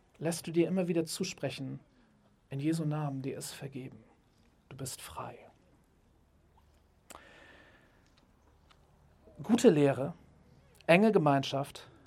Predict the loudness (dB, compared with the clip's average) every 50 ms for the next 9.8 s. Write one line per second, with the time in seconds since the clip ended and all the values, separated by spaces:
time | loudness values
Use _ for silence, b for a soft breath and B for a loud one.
0 | -4 4 6 8 8 8 6 4 4 4 6 6 6 4 4 4 4 4 2 0
1 | -2 0 2 2 2 4 4 2 2 0 -2 -8 -18 -20 -20 -8 _ 2 4 4
2 | 4 2 0 0 -4 -8 -16 -18 -20 -20 _ _ -20 -20 -20 -20 -20 -20 -20 _
3 | _ B B B B B B B B B B B 4 6 8 8 6 6 6 4
4 | 6 8 10 10 10 8 6 6 4 4 0 -2 2 2 4 4 4 2 0 -2
5 | -2 0 2 8 10 10 10 10 8 4 2 2 2 -2 -2 -2 -4 -6 -8 -8
6 | -10 -14 -18 -20 B B B B B B B B B B B B 4 8 10 10
7 | 10 10 8 6 4 2 2 2 0 0 0 -2 -6 -6 -8 -12 -20 -20 -20 -20
8 | -20 -20 -20 -20 -20 -20 _ _ _ _ _ _ _ _ 2 2 4 4 6 6
9 | 6 6 6 4 2 2 2 2 2 2 2 2 0 -2 -8 -14